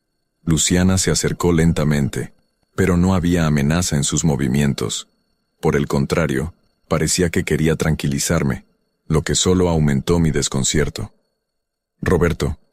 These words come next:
no fue mi intención que te enteraras de esta forma", dijo,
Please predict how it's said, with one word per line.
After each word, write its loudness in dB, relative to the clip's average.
no 2
fue 0
mi 6
intención 2
que 0
te -2
enteraras 0
de 0
esta -4
forma", -2
dijo, -2